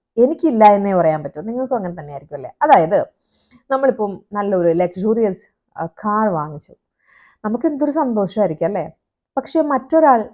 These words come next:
അതുപോലെ തന്നെ ഒരു ലക്ഷൂറിയസ് ആയിട്ടുള്ള ഒരു കാർ വാങ്ങിച്ചാൽ നമുക്ക് സന്തോഷമൊക്കെ ഉണ്ടാവും. എന്നാലും "അത്ര വലിയ വണ്ടിയൊക്കെ എടുത്തോ?" എന്നൊരു ചിന്തയില്ലാത്ത ആരെങ്കിലും ഉണ്ടാവുമോ?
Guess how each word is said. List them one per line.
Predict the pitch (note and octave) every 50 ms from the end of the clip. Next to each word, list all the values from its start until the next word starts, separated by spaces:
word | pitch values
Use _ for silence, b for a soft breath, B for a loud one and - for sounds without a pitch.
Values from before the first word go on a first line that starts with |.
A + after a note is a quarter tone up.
| _ - -
അതുപോലെ | B3 A3 A#3 A3 B3 B3+ C4 B3+ A#3 A3
തന്നെ | F#3+ F#3 F#3 F#3+ F#3 - _ -
ഒരു | G#3+ G#3 A3
ലക്ഷൂറിയസ് | G#3 G3+ G#3 - A3 A3 G3 G#3 G3+ F#3+
ആയിട്ടുള്ള | G3+ F#3+ F#3 F#3 F3+ F3+
ഒരു | F3+ F3+ F3 F3+ A3+
കാർ | A3 F#3+ F#3+ F#3
വാങ്ങിച്ചാൽ | F#3 F#3 E3+ E3 E3+ - F3+ - - _
നമുക്ക് | G3 F#3+ G#3 A#3
സന്തോഷമൊക്കെ | - C4 G#3+ G3 F#3+ G3+ G#3+ - - C4+ C4+ - D#4
ഉണ്ടാവും. | C#4 B3+ A#3+ A#3 G3+ E3 - _
എന്നാലും | - D#3+ E3+ F3+ G#3 A#3 B3 C#4 C4+ C4 _ _ _ _ _ _ _ _ - E4+
"അത്ര | E4 - - E4+ E4+
വലിയ | E4 E4 D4 C#4+ D4 C#4+
വണ്ടിയൊക്കെ | C4+ B3+ A#3+ A3+ A#3 A3+ A3
എടുത്തോ?" | F3+ F3 E3+ - - B2+ - - _ _ _ _ _ _ _ _ -
എന്നൊരു | F4+ F#4 F#4 F#4 F4 D#4+
ചിന്തയില്ലാത്ത | C#4+ C4+ D4+ C#4 C#4 C#4+ C#4+ C4+ B3 A#3+ A3 G#3+ G#3+ A3 G#3 - - - -
ആരെങ്കിലും | - C4+ C#4+ C#4+ D4+ D4+ C#4+ C#4+ B3 A3 A3 A3 G3 F3
ഉണ്ടാവുമോ? | D#3+ D#3+ D3+ C#3+ C#3 C3 A#2 D2+ - -